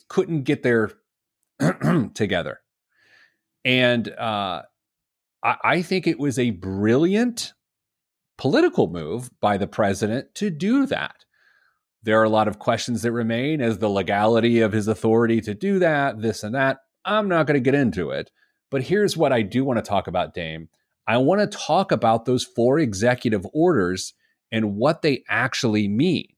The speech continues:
Because even when we began to study them last Saturday when they came out, it's not that the, the reality of them has changed. It's the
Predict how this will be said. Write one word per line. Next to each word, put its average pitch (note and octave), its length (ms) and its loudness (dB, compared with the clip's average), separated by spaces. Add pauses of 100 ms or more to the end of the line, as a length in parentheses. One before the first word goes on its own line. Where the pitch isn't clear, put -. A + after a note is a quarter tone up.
(540)
Because C#3 720 0 (540)
even C3 400 0
when D#3 240 2
we D#3 200 2
began D#3 420 0
to F3+ 120 0
study G#3+ 380 -2
them F#2 240 -4
last B2+ 340 -4
Saturday E3+ 400 0
when A2+ 140 0
they A#2+ 120 0
came C#3+ 320 -4
out, E3+ 380 0 (480)
it's D#3 180 -4
not G#3+ 280 0
that A#3 160 2
the, D#3+ 260 2
the B2 140 0
reality C3 560 2
of G#2 140 2
them G#2+ 120 -2
has G#2 180 -4
changed. G#2 500 -4
It's D#3 180 -2
the C#3+ 260 -2